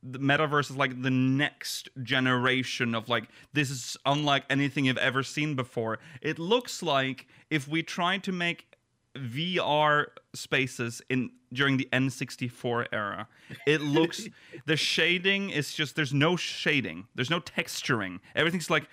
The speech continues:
Speaker 1: flat and smooth and weird, and you're like, a f-, it's so bad.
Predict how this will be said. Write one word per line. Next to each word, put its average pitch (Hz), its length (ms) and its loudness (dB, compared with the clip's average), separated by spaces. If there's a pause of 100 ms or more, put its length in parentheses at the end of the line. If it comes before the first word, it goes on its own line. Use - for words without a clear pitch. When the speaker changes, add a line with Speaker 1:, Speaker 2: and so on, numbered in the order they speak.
(120)
Speaker 1:
flat 160 960 -2 (220)
and 123 140 2
smooth 165 840 0 (240)
and 120 280 0
weird, 160 480 2 (260)
and 127 140 2
you're 135 120 2
like, 143 200 2
a - 20 -4
f-, - 180 -12 (120)
it's 143 180 -4
so 196 240 0
bad. 98 640 -2